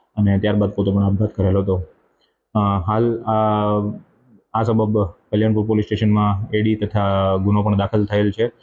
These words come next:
જેની તપાસ, અ, મ-, અ, પી આઈ તુષાર પટેલ નાઓ કરી રહેલ છે અને પોલીસ, અ, તેમ છતાં તમામ એંગલમાં હજી હાલ તપાસ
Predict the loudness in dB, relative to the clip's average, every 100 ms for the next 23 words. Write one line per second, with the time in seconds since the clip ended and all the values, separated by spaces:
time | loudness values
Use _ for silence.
0 | _ _ _ -2 0 0 0 -2 -2 0
1 | 2 2 2 0 0 0 2 2 0 0
2 | 0 2 0 -2 -8 _ -20 -8 -2 0
3 | 0 -2 -2 0 2 2 0 0 0 0
4 | 0 -2 -2 -2 -2 0 0 0 -2 -2
5 | 0 0 0 -4 -10 _ _ _ -4 -2
6 | -2 -4 -2 -4 -8 _ _ _ -4 -2
7 | 0 0 -2 -8 _ _ _ -6 -2 0
8 | 0 -2 -4 _ _ -6 -4 -2 -2 -4
9 | -4 -4